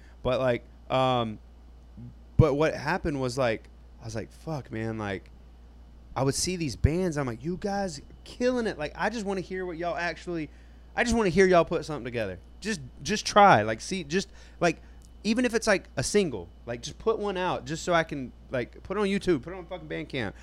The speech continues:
But SoundCloud, I don't give a fuck. I just wanna hear, okay, y'all kill it with this. Like, I wanna hear what you can play, you know, like,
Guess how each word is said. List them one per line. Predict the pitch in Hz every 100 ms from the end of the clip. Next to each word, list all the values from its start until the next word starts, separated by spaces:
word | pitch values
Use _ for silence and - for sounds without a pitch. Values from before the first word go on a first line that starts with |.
| - - -
But | - -
SoundCloud, | - 196 190 175 143 113
I |
don't | 165 165
give | 160
a |
fuck. | 131 110 -
I | 143
just | 151
wanna | 175 156
hear, | - 170 156 123 - - - -
okay, | 131 156 110
y'all | 101 143 185
kill | - 196 196
it | 156
with | 127 120
this. | 185 160
Like, | 135 -
I |
wanna | 165 165
hear | 160
what | 135
you | 123
can | 113 117
play, | - 139 123 117
you | 123
know, | 117 113
like, | 107